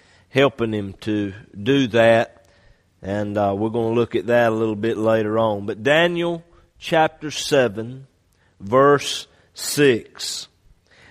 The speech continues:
Daniel said, "After this I beheld, and lo, another like a leper came up. Upon the back of it had four wings of a fowl."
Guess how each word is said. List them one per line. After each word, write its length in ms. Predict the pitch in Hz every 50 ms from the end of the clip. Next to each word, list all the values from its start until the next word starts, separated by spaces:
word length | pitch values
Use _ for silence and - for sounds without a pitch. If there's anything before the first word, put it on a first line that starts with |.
| _ -
Daniel 440 | 101 147 165 185 185 180 170 165 151
said, 240 | - - 170 165 160
"After 340 | 160 160 151 - - 143
this 340 | 135 131 151 160 170 160 -
I 140 | 160 147 147
beheld, 540 | 143 139 143 131 139 156 170 165 160 160 147
and 140 | 139 135 135
lo, 640 | 135 135 143 151 151 139 131 131 143 147 160 160 _ _ _ _ _ _ _ _ _ _ -
another 1000 | 123 131 131 135 131 135 143 156 165 165 147 120 110 120 113 104 95 87 - -
like 340 | - 117 127 135 135 - -
a 140 | 135 131 131
leper 520 | 131 135 147 151 139 - - 117 113 107
came 460 | 95 - - 143 147 156 165 160 143
up. 440 | 131 127 131 139 - - _ _ _ _ _ _ _ _ -
Upon 420 | 113 117 - - 135 135 135 135
the 120 | 127 127 117
back 360 | 107 135 143 151 147 - -
of 160 | 131 123 117
it 240 | 131 131 135 131 -
had 580 | - - 123 127 127 123 120 120 117 113 110 - _ _ _
four 320 | _ - 156 165 175 170 151
wings 560 | 127 127 139 131 127 120 120 120 120 113 -
of 440 | - - 117 117 117 117 117 110 - -
a 420 | 117 117 113 110 110 110 110 107 - _ _ _ _ _ _ _
fowl." 680 | _ - 123 120 113 107 101 90 - - - - -